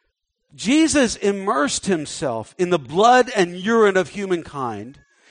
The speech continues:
in order to change it from the inside out, to transform it,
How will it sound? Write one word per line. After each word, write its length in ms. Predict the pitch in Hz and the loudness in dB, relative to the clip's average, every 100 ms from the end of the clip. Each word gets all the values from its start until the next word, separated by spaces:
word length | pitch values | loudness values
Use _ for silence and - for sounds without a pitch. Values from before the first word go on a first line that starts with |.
| - | -10
in 180 | - 220 | -4 -4
order 320 | 214 262 294 | -2 -2 0
to 100 | 226 | 0
change 560 | 208 - 285 311 285 185 | -2 -4 -4 0 0 0
it 140 | 202 | -4
from 160 | - 196 | -4 -8
the 100 | 196 | -6
inside 460 | 214 214 214 185 185 | -6 -4 2 2 4
out, 200 | 185 170 | 2 2
to 100 | 175 | -6
transform 840 | - 247 294 269 165 - 269 247 | -8 -8 -6 -6 -8 -6 -4 0
it, 140 | 170 | -2